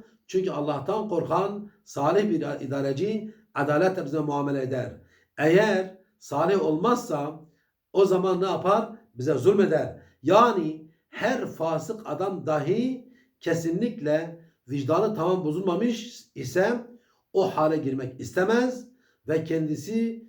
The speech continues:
salih bir insanı gördüğü zaman salih olmak ister ve başındaki idareciyi de salih bir idareci, ira-, idareci görmek ister. Salih olmasını temenni etmesin ve emrini ve amirini,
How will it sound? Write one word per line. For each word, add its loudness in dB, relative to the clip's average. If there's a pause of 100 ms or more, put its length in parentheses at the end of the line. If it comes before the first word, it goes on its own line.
salih 0
bir -2
insanı 0
gördüğü -2
zaman -4
salih 0
olmak 2
ister -2 (400)
ve 0
başındaki 0
idareciyi 0
de 4 (420)
salih 2
bir -6
idareci, 0
ira-, -2
idareci 0
görmek 2 (400)
ister. -4 (240)
Salih 2
olmasını -4
temenni -6
etmesin -8 (320)
ve -2
emrini 0
ve -2
amirini, 2